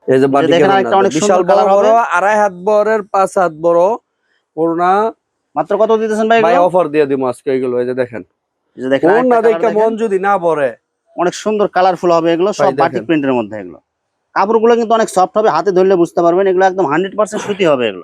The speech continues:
Speaker 2: এই যে আরেকটা কালার দেখেন, এগুলো যারা বড় ওড়না চান, নামাজি ওড়না, আড়াই হাত পানার, পুরা পাঁচ হাত, এগুলো একদম পাঁচ হাতের কম হবে না তো ভাই?
Speaker 1: না ভাই, না।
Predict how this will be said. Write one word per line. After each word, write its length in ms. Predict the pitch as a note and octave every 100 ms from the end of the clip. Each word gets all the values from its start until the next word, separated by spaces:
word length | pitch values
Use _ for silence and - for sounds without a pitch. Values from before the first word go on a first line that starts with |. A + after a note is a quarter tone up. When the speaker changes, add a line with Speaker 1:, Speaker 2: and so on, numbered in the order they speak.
| -
Speaker 2:
এই 60 |
যে 60 | C#3
আরেকটা 280 | E3 E3+ F#3
কালার 240 | F3 F3
দেখেন, 340 | E3+ E3 A#3 D4 - _ _ _
এগুলো 220 | D#3+ F#3+
যারা 180 | E3+ G3
বড় 240 | D#3 G3
ওড়না 280 | A3+ G#3+ G#3
চান, 180 | G3+ G#3
নামাজি 340 | G3 G3 G3
ওড়না, 220 | G3+ F#3+ G3
আড়াই 220 | F#3+ F#3+
হাত 120 | G3
পানার, 240 | G#3+ G#3 G#3
পুরা 240 | - G3
পাঁচ 280 | F#3 F#3 -
হাত, 120 | G#3+ - _ _ _
এগুলো 220 | E3 G#3 G#3+
একদম 260 | F#3+ F#3+ G#3
পাঁচ 180 | A3 A3
হাতের 180 | G#3+
কম 160 | A#3 A3+
হবে 140 | A3
না 80 | A3+
তো 100 | G#3
ভাই? 200 | D#3+ A2
Speaker 1:
না 220 | C#3+ D3
ভাই, 200 | A#2+ B2
না। 200 | C3 A#2